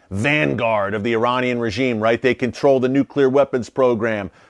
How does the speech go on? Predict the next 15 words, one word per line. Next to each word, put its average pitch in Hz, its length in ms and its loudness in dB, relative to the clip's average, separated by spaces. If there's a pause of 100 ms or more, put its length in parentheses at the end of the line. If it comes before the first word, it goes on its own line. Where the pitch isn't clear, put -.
the 127 120 0
finances, 123 840 -2
much 147 260 0
of 127 120 0
the 131 80 2
weaponry, 123 500 2
the 110 100 -4
missile 139 360 -2
program. 131 600 0 (300)
I 135 120 2
compare 170 500 2
them 160 200 0
to 165 140 0
the 135 120 0
Gestapo 120 880 -4